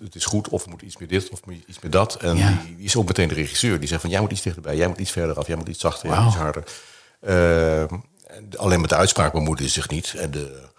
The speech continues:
Speaker 1: uiteindelijk waren wij de klant, dus we mochten wel zeggen van,
Speaker 2: Ja, ja.
Speaker 1: "Nou, het klinkt een beetje te scherp, of het klinkt dit, of het klinkt dat." En, maar die, die hele mix en die blend, ja, die, die wordt daar gewoon op die manier, op dezelfde manier gedaan. Het was echt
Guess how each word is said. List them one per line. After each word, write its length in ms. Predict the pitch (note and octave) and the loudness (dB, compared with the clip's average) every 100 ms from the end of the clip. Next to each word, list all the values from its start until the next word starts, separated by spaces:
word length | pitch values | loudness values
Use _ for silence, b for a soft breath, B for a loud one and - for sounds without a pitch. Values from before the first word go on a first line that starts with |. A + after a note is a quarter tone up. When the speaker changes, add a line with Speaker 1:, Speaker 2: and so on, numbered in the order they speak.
| _ | _
Speaker 1:
uiteindelijk 400 | F2+ E2+ E2 E2 | 2 4 6 4
waren 140 | D2 | 4
wij 140 | D#2 | 2
de 80 | D2 | 2
klant, 240 | - G2+ E2 | 4 4 2
dus 80 | - | -2
we 60 | |
mochten 220 | D#2+ D2+ | -4 -4
wel 100 | D#2+ | -4
zeggen 240 | D2+ C#2+ - | -4 -4 2
van, 80 | G2 | 6
Speaker 2:
Ja, 20 | F2 | 6
ja. 40 | |
Speaker 1:
"Nou, 100 | E2+ | 4
het 80 | F2+ | 2
klinkt 220 | - F2+ D#2+ | 0 -4 -4
een 60 | |
beetje 160 | D#2+ - | -6 0
te 80 | - | 0
scherp, 340 | - D#2 E2 | 0 -2 -6
of 60 | E2 | -6
het 100 | E2+ | -4
klinkt 180 | D#2+ | -6
dit, 180 | D2 D2 | -6 -10
of 60 | E2 | -14
het 80 | - | -10
klinkt 180 | D#2 | -6
dat." 220 | C#2+ D2 F2+ | -4 -4 -4
En, 180 | D2+ B B B B B | -6 B B B B B
maar 200 | - G#2 | 2 4
die, 220 | F#2+ F#2 F2+ | 8 6 8
die 120 | F2+ | 6
hele 200 | G2+ F2+ | 6 6
mix 300 | G2 D3 - | 6 6 4
en 60 | |
die 120 | F2+ E2 | 2 4
blend, 420 | A2 F#2 F2 - | 4 4 2 0
ja, 400 | A2 F2+ D2 D#2+ F#2+ | 4 4 4 0 0
die, 320 | F2+ F2 D#2 B B B B B | 2 2 -2 B B B B B
die 160 | - D2 | -20 -20
wordt 160 | C2+ | -14
daar 100 | C2+ | -10
gewoon 500 | C2 C#2+ C#2 C#2+ F#2 | -4 -2 0 -2 -8
op 140 | F#2+ E2 | -12 -4
die 120 | F2 | -2
manier, 300 | E2 D2+ E2 | 0 -2 -4
op 140 | - | -8
dezelfde 340 | - G2 E2 F2+ | -2 2 2 2
manier 160 | E2+ | 0
gedaan. 280 | D#2+ E2+ C#3 | 0 2 2
Het 80 | F#2 | 0
was 200 | E2 - | 0 -2
echt 380 | - G#2+ G2+ - | 2 2 2 -6